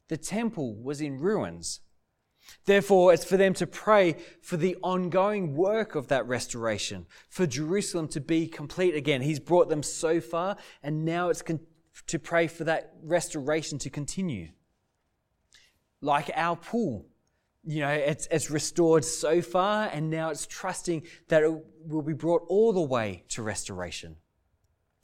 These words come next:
There might be a situation in your life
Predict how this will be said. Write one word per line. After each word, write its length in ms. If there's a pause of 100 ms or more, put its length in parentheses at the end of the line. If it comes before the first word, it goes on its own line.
(260)
There 100
might 200
be 120
a 60
situation 800
in 180
your 200
life 500